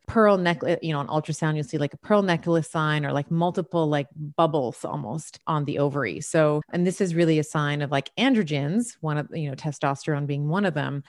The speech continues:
that is not switching eff-, efficiently to estrogen. So your hormonal composition also matters. You know, g-, as a general rule of thumb, women who have P C O S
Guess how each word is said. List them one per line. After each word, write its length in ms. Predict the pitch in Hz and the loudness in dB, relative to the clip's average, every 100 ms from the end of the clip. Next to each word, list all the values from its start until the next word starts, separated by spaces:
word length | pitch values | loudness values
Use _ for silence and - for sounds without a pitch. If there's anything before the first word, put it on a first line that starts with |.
| _ | _
that 140 | 160 | 2
is 160 | 151 147 | 2 0
not 400 | 160 156 156 - _ | 0 2 2 -2 _
switching 760 | - - 165 - 151 139 143 | -14 -2 -2 0 -2 0 -4
eff-, 180 | 165 - _ | -4 -8 _
efficiently 720 | 165 - 151 156 143 135 131 | -6 -2 -4 -4 -4 -4 -6
to 420 | - - 139 131 131 | -6 -6 -4 -4 -6
estrogen. 500 | 131 - 131 123 139 - _ | -8 -8 -8 -8 -10 -16 _
So 440 | 214 196 185 175 _ | 4 4 4 0 _
your 200 | 170 202 | -2 -2
hormonal 580 | 180 226 208 214 240 233 | 2 2 4 4 4 2
composition 640 | - 170 165 151 - 147 | 0 0 0 0 -2 -4
also 520 | - 170 165 156 139 139 | 0 0 0 0 0 0
matters. 640 | 147 143 147 98 - - - | -4 -2 -2 -4 -8 -14 -10
You 60 | 156 | -4
know, 140 | 151 | -2
g-, 260 | 147 165 - | -4 -6 -2
as 120 | 165 165 | 0 2
a 60 | |
general 540 | 156 143 170 175 190 180 | 0 0 0 4 4 4
rule 240 | 165 160 | 4 2
of 100 | 151 | 0
thumb, 480 | - 143 135 151 233 - | -4 -4 -2 -2 -4 0
women 400 | 165 175 180 180 | 0 2 2 0
who 560 | 170 165 156 151 147 | -2 -2 0 2 0
have 340 | 143 202 262 - | -2 0 0 0
P 140 | 180 | -4
C 260 | 160 160 147 | -4 0 2
O 100 | 135 | 2
S 460 | 131 131 143 - | 0 0 -4 -10